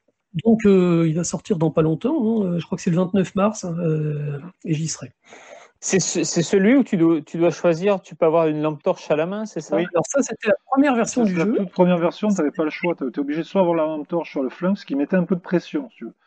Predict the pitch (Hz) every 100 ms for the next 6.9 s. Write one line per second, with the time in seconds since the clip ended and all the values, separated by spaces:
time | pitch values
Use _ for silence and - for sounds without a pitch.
0 | - 156 311 135 151 131 180 190 175 175
1 | 147 131 _ _ - - 254 240 214 -
2 | 247 - 196 285 254 233 214 233 214 220
3 | 208 202 175 175 180 165 160 147 147 143
4 | 139 143 147 160 - 214 269 - 208 -
5 | 302 - - _ - 170 165 160 160 156
6 | 147 - 185 170 190 - 247 269